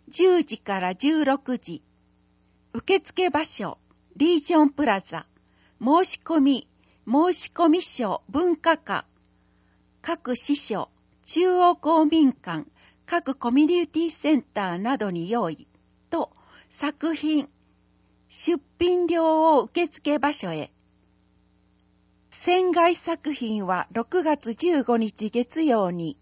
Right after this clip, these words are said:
リージョンプラザで返却します。問い合わせ先、文化課、電話零八四八六四九二三四。歴史講座の受講生、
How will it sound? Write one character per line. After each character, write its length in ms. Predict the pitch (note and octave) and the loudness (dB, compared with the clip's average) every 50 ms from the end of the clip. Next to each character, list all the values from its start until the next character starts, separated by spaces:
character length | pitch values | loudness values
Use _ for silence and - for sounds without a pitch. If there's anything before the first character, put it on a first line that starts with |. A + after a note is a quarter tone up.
| _ _ | _ _
リ 240 | - C#4 E4 E4+ D#4 | -2 0 0 0 0
ー 20 | |
ジ 120 | D4+ F4+ F#4 | 0 2 2
ョ 100 | F4+ F4+ | 2 0
ン 40 | |
プ 140 | F4 - E4+ | 0 -2 -2
ラ 160 | E4+ D4 C#4 | 0 0 0
ザ 140 | B3 A3 G#3 | -2 -4 -4
で 140 | G3+ G#3 G#3+ | -4 -6 -6
返 240 | A3+ A#3 B3 C#4 C#4+ | -4 -2 -2 -2 -2
却 280 | - - A#3 A#3 - | -2 -4 -6 -6 -8
し 180 | A#3+ - - A3 | -10 -10 -10 -10
ま 140 | G3+ G3+ A3 | -10 -10 -12
す。 220 | - - - _ _ _ _ _ _ _ _ _ _ _ _ _ _ _ _ _ _ _ _ _ _ _ _ _ _ _ _ _ _ _ - | -14 -16 -20 _ _ _ _ _ _ _ _ _ _ _ _ _ _ _ _ _ _ _ _ _ _ _ _ _ _ _ _ _ _ _ -2
問 180 | C4 C#4 E4 | 0 2 4
い 80 | F4+ E4+ | 4 4
合 80 | E4 | 6
わ 140 | E4 D#4+ E4+ | 6 6 4
せ 180 | - - D4+ D#4 | 2 0 -4 -4
先、 480 | D4+ - C#4 C4 - - A3 G#3+ E3 - _ _ _ _ _ _ - | -4 -4 -8 -8 -8 -8 -10 -10 -10 -12 _ _ _ _ _ _ -6
文 280 | G3 B3 E4 F4 E4+ D#4 | 0 2 4 4 4 4
化 200 | - E4+ E4 D#4 | 2 0 -2 -2
課、 280 | - A3 F3+ D#3+ - _ _ _ _ _ - | -2 -2 -2 -2 -4 _ _ _ _ _ -6
電 340 | G#3+ C4 C#4+ D#4+ E4+ D#4+ D4 | -2 0 2 4 4 4 4
話 260 | D4 C4+ B3 - - _ - - - _ _ | 4 2 0 -2 -4 _ -20 -20 -20 _ _
零 300 | - C#4+ F4 F#4 F#4+ F#4+ | -4 -2 2 2 2 2
八 380 | F4+ F4+ F4+ - - C#4 B3 G#3+ | 0 -2 -4 -6 -6 -6 -4 -2
四 240 | G#3 A3+ C4 C#4 C4+ | 0 0 0 0 0
八 480 | - - C4+ - - - G3+ F#3+ - - | -2 -4 -8 -8 -10 -12 -12 -12 -8 -6
六 380 | G#3+ B3 B3 _ - D#4+ D#4+ | -4 -4 -4 _ -4 -2 0
四 360 | D4 C#4+ C4 A#3 F#3+ F3 - - _ | 2 2 2 0 0 -4 -8 -10 _
九 340 | - - E4 F4+ F4+ F4+ F4 | -4 -2 0 2 2 2 4
二 340 | D#4 D#4 F#4 E4 C4+ G#3+ F#3+ | 4 4 4 4 4 2 0
三 460 | - - - A3+ A#3 A#3+ B3+ B3 A3+ | -6 -8 -6 -2 0 0 0 0 0
四。 260 | G#3+ G#3+ G3 E3 C#3 - _ _ _ _ _ _ _ _ _ _ _ _ _ _ _ _ _ _ _ _ _ _ _ _ _ _ _ _ _ _ _ _ _ _ _ _ _ _ _ _ _ _ _ _ _ _ | 0 -2 -2 -4 -4 -10 _ _ _ _ _ _ _ _ _ _ _ _ _ _ _ _ _ _ _ _ _ _ _ _ _ _ _ _ _ _ _ _ _ _ _ _ _ _ _ _ _ _ _ _ _ _
歴 300 | - C4+ D4 D4 - F#4+ | -4 -2 -2 0 -2 -4
史 160 | - - F#4+ | -4 -4 -6
講 280 | - - F#4+ F#4+ F4+ E4 | -2 2 4 4 4 4
座 180 | - B3+ A#3 A3 | 2 0 0 0
の 120 | G#3 G#3 | 0 -2
受 180 | G#3 - - - | -2 -4 -8 -10
講 280 | _ - D#4+ D4+ A#3+ | _ 0 2 2 2
生、 400 | A#3 - - - F3+ E3 D3+ - | 0 -2 -8 -14 -12 -12 -12 -14